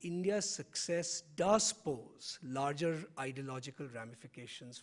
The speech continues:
for the rest of Asia. Um, and if you'll notice the People's Daily editorials, it's not actually what they'll do to India. In fact, there's nothing about that kind of aggression. It's, it's really impugning the Indian model that was at stake in those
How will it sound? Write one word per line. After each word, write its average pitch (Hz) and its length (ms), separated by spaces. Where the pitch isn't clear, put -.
for 113 280
the 117 80
rest 107 240
of - 100
Asia. 117 340
Um, 143 340
and 180 140
if 175 100
you'll 190 100
notice 233 300
the - 100
People's 180 380
Daily 170 280
editorials, 139 680
it's - 200
not 311 180
actually 240 260
what 185 180
they'll 175 120
do 151 140
to 131 100
India. 143 240
In 117 80
fact, 131 180
there's 135 160
nothing 165 280
about 131 280
that 131 180
kind 113 140
of 110 80
aggression. 135 340
It's, 143 180
it's 180 200
really 226 340
impugning 220 640
the 170 120
Indian 165 460
model 139 480
that 151 240
was 160 160
at 143 160
stake 156 320
in 127 120
those 120 400